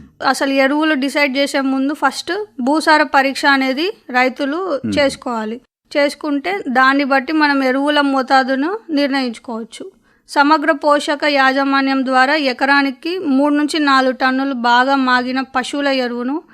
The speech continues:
Speaker 1: అలాగే వంద కిలోల ఎస్ఎస్పి, ముప్పై మూడు కిలోల ఎంఓపి మరియు పద్దెనిమిది కేజీల యూరియాను ఆఖరి దుక్కిలో వేసుకోవాలి. పది నుంచి పదిహేను కేజీల యూరియాను పూత దశలో వేసుకోవాలి. వేరుశెనగకు కావాల్సిన ముఖ్యమైన పోషకాలు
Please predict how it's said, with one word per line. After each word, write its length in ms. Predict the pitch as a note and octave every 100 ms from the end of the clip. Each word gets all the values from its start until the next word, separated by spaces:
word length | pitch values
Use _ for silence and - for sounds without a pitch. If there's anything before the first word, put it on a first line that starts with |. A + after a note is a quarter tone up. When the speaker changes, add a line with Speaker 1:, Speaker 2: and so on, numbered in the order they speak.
| _ -
Speaker 1:
అలాగే 280 | C4+ C4+ C#4+
వంద 260 | C4 C4
కిలోల 380 | C4 C#4+ C4+ C4+
ఎస్ఎస్పి, 760 | B3+ B3 C#4 C4+ - D#4+ F#4+ - _ -
ముప్పై 400 | B3+ C4 C4+ D4
మూడు 280 | C#4+ C#4+ C#4+
కిలోల 380 | C#4 C4+ C4+ C4
ఎంఓపి 800 | B3 A#3+ B3+ C4+ C4+ C4 D#4
మరియు 460 | F4 C#4 C4 C4 C4 -
పద్దెనిమిది 400 | B3+ A#3 C#4 C#4
కేజీల 320 | C#4 C4 C4
యూరియాను 720 | C4 A#3+ B3+ C4+ C#4+ C#4 E4 -
ఆఖరి 380 | B3 B3+ C#4+ C4
దుక్కిలో 380 | B3+ - C4 D4+
వేసుకోవాలి. 640 | D4 B3+ - A#3 A3 A3 - _ - -
పది 200 | C#4 D#4+
నుంచి 420 | E4+ D#4+ F4+ F4 D4+
పదిహేను 380 | C4+ C#4 C#4+ C#4
కేజీల 420 | C#4+ C4+ C#4+ D4
యూరియాను 640 | C#4 C#4 C#4 C#4+ C#4+ E4+ F4 C#4+
పూత 160 | D4 D4+
దశలో 520 | D4 D4 D4 C4+ C#4
వేసుకోవాలి. 800 | D4+ B3 B3+ - A#3 A3 G#3+ D4 _ -
వేరుశెనగకు 640 | C4+ D4+ D4+ E4 E4 E4
కావాల్సిన 580 | C#4+ D4 C#4 D4 C#4+ D#4
ముఖ్యమైన 520 | C#4 C4+ D#4 D4+ D4
పోషకాలు 680 | C#4+ - C#4 C4+ C#4+ C#4